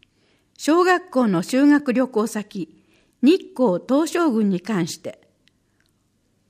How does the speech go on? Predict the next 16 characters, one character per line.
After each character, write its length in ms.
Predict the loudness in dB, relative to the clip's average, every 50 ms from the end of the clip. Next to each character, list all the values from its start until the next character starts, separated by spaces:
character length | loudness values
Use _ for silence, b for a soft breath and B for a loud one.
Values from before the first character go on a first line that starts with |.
| _ _ b b b b b b b b b b b b b
訪 300 | _ 2 4 4 4 4
問 200 | 4 4 4 4
先、 540 | 2 -2 -6 -6 -6 -6 -8 -8 b b b b b b b b _
宿 320 | -12 -12 -8 -6 -4 -4
泊 240 | -2 -4 -6 -6 -6
先 320 | -4 -4 -4 -2 -2 0
の 260 | 0 0 -2 -4 -10 -18 _ _ _ _ _ _
放 220 | _ 0 0 0
射 180 | 0 0 -2 -2
線 320 | 0 0 2 2 4 4
は 220 | 2 2 0 -2 -6 -8 -4 -2
問 200 | 0 2 2 2
題 180 | 2 2 2
な 160 | 4 4 2
い 60 | 0 -2
か？ 220 | -4 -8 -10